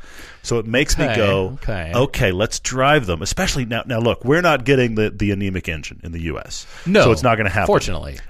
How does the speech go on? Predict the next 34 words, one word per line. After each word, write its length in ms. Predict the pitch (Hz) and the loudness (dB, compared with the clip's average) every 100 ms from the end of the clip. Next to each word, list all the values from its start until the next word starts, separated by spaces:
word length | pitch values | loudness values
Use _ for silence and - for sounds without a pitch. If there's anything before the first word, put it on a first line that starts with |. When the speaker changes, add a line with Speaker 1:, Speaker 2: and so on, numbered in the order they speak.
| - | 0
Speaker 1:
I 180 | 123 139 | 4 6
actually 360 | 135 - 120 | 4 2 -2
think 340 | - 117 110 - | 0 0 0 0
there's 220 | 101 - | 0 0
a 40 | |
chance 640 | - - 180 101 - - 113 | -2 2 2 2 -2 -8 -4
with 100 | 117 | -2
that 140 | 107 | -2
anemic 340 | 107 113 107 | -2 -2 -2
engine 300 | 120 123 107 | -2 -2 -4
and 160 | 85 - | -6 -4
five 240 | 113 107 | 0 2
hundred 160 | 101 98 | 0 -4
horsepower, 400 | 107 - 104 87 | -6 -6 -6 -4
li-, 120 | 82 - | -6 -6
uh, 280 | 92 85 - | -4 -4 -6
pardon 240 | - 110 87 | -8 -6 -6
me, 40 | |
five 220 | - 113 104 | -4 -4 -4
hundred 220 | 104 - | -8 -6
pound 320 | - 117 95 | -6 -6 -6
weight, 280 | 90 113 - - | -4 -4 -4 -6
uh, 260 | 92 82 80 _ _ | -6 -6 -10 _ _
limit, 380 | 104 85 - - - - - - | -10 -10 -10 -12 -14 -18 -20 -8
or, 260 | 95 82 - - | -6 -6 -10 -10
uh, 340 | 123 85 82 76 117 | -4 -2 -4 -8 -10
what 120 | 104 92 | -6 -6
am 40 | |
I 60 | 87 | -4
trying 220 | 98 87 | -6 -4
to 20 | |
Speaker 2:
Just 100 | 110 | -4
Speaker 1:
say? 60 | 87 | 0
Detriment. 200 | 117 | 0